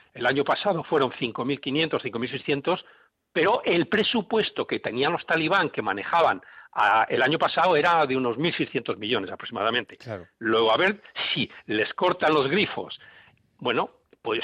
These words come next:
Speaker 1: sí, puede que sus amigos les, les manden más dinero, yo creo que sí, las donaciones siempre han sido muy importantes, pero ya veremos.
Speaker 2: La financiación es una cosa y luego otra, rescato, eh, lo que calificabas un poco, venías a cali-, a calificar de postureo. Hay algunos gestos que no lo son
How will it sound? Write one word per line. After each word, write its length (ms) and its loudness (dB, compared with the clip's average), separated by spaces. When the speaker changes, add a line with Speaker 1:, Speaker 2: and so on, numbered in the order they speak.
Speaker 1:
sí, 100 -2
puede 300 -2
que 100 -4
sus 180 -4
amigos 360 -2
les, 200 -2
les 300 -10
manden 220 -2
más 100 -6
dinero, 280 0
yo 120 -6
creo 140 -6
que 100 -10
sí, 160 -4
las 140 -2
donaciones 420 -10
siempre 200 -14
han 40 -16
sido 180 -14
muy 80 -10
importantes, 440 -12
pero 160 -8
ya 120 2
veremos. 280 -8
Speaker 2:
La 180 -6
financiación 580 -4
es 140 -6
una 140 -4
cosa 260 -4
y 60 -2
luego 220 0
otra, 240 -2
rescato, 680 -4
eh, 400 -8
lo 140 -8
que 120 -8
calificabas 540 -4
un 100 -6
poco, 200 -2
venías 240 -4
a 40 -6
cali-, 280 -6
a 100 -6
calificar 460 -4
de 100 -2
postureo. 540 -2
Hay 120 0
algunos 360 -4
gestos 340 -6
que 140 -10
no 80 -8
lo 100 -4
son 300 -2